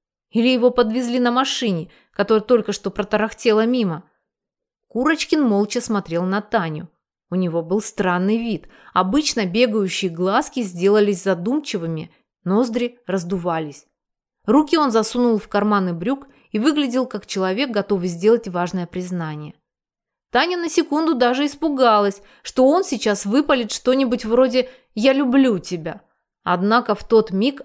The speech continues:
Андриан Серафимович был так же далёк от любовного томления, как суслик от экономического кризиса. «Танюша», начал Курочкин, заступив ей дорогу,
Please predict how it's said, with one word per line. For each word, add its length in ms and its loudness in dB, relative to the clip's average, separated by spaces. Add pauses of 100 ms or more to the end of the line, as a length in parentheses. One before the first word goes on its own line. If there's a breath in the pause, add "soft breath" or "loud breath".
Андриан 460 2
Серафимович 840 -6 (220 loud breath)
был 200 4
так 300 0
же 100 -4
далёк 440 2
от 160 -6
любовного 680 0 (200 loud breath)
томления, 720 2 (160 soft breath)
как 180 -4
суслик 580 -2
от 160 -6
экономического 840 -4
кризиса. 680 -10 (800)
«Танюша», 540 -2 (500)
начал 380 -2
Курочкин, 560 -4
заступив 520 -8
ей 140 0
дорогу, 500 -6